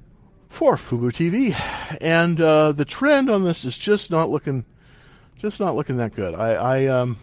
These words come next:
I think that, uh, you know, we just have to be reticent about this because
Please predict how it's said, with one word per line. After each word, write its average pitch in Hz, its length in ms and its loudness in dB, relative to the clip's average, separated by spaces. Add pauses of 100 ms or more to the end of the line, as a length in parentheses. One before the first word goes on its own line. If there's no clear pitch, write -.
(260)
I 117 80 -6
think 143 260 -8
that, - 320 -4
uh, 107 200 -2 (1080)
you 127 100 -4
know, 120 180 0
we 123 180 -6
just 127 240 -4
have 147 240 2
to 131 100 -8
be 123 300 0 (1200)
reticent 123 500 2
about 98 280 -8
this 104 180 -8
because 117 580 -2